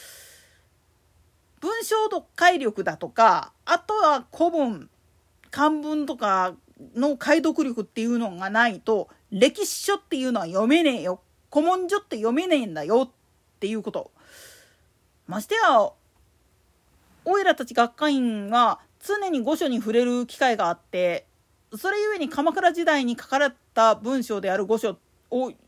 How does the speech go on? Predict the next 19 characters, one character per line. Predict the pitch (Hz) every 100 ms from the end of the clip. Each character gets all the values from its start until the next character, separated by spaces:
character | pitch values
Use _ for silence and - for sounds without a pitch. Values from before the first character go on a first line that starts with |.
| _ _ _ _ _ _ _
読 | 254
み | 302
解 | 320 262
く | 233
っ |
て | - -
い | 202
う | 190 185
こ | - 240
と | 208 190 - _ -
を、 | 254 226 - _ _ _ _ _ _ -
常 | 403 427
に | 392 277
座 | 208 226
談 | 262 247
会 | 202 190
と |
か | 180 175 175 175 208 -
で | 202 226 359 359 349 339 262 -